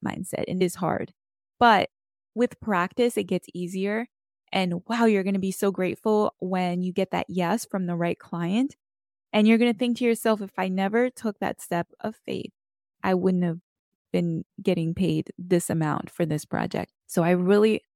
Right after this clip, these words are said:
highly recommend. Now, if you're newer to business, I'm not suggesting that you should overcharge either,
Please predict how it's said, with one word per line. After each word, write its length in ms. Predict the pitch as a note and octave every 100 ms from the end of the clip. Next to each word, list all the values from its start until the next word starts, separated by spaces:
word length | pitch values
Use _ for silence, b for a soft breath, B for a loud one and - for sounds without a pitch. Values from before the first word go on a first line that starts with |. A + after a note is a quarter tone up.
| _ _ -
highly 260 | G#3 G#3+ A3+
recommend. 440 | G#3 A3 G3 F3+
Now, 180 | F3+ F3+
if 180 | G3 G3+
you're 100 | G3
newer 260 | G3+ A3
to 80 | G#3
business, 400 | G#3 A3 F#3+ F#3
I'm 140 | F3
not 300 | F#3+ F#3+ F3+ -
suggesting 640 | - F#3+ - F#3+ - G3 F3
that 80 |
you 120 | E3 F#3
should 180 | - -
overcharge 640 | B3 D#4 G3+ - E3+ D#3+
either, 400 | - G3 - -